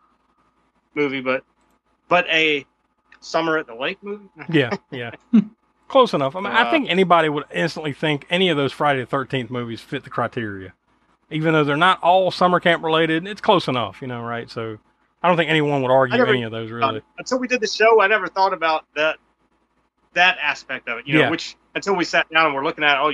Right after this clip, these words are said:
Speaker 1: really, there's only about four, I guess, that are,
Speaker 2: Yeah, I think three
Speaker 1: that
Speaker 2: or
Speaker 1: are
Speaker 2: four of them,
Speaker 1: technically
Speaker 2: yeah.
Speaker 1: summer camp related, you know?
Speaker 2: Yeah,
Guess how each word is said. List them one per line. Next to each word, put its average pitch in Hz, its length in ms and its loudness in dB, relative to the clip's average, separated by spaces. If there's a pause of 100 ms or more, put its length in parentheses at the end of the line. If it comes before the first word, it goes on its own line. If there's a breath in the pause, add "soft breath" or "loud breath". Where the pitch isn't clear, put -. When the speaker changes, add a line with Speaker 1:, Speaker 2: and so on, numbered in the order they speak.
Speaker 1:
really, 175 220 0
there's 139 180 -2
only 151 140 0
about 143 200 -2
four, 165 260 -2
I 113 60 -2
guess, 117 220 -14
that 131 140 -10
are, 151 40 -2
Speaker 2:
Yeah, 170 180 4
I 139 40 -4
think - 240 -14
three 160 120 -2
Speaker 1:
that 160 60 6
Speaker 2:
or 156 40 4
Speaker 1:
are - 40 2
Speaker 2:
four 180 140 0
of 165 180 0
them, 123 100 -8
Speaker 1:
technically 131 60 -8
Speaker 2:
yeah. 143 140 -6 (120)
Speaker 1:
summer 160 360 -2 (120)
camp 151 200 -6 (240)
related, 147 320 -8
you - 140 -20
know? 123 100 -16
Speaker 2:
Yeah, 165 180 -2